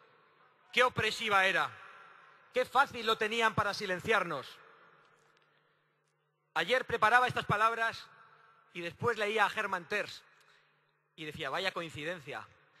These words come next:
voy a decir casi lo mismo que él decía en su artículo". ¿Que amáis a vuestra patria? ¡Fachas!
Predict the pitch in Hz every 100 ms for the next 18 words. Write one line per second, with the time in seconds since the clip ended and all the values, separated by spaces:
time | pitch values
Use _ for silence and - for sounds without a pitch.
0 | _ _ _ - 202 214 208 233 233 233
1 | 240 220 - 196 196 262 214 202 202 196
2 | 180 175 180 135 165 139 123 107 - _
3 | _ _ _ - _ - - - - -
4 | - - - - - - - - - -
5 | - 247 233 277 302 - 285 277 - 277
6 | 302 330 - 294 220 143 - - - -
7 | - - - - - - 349 - 294 214
8 | 143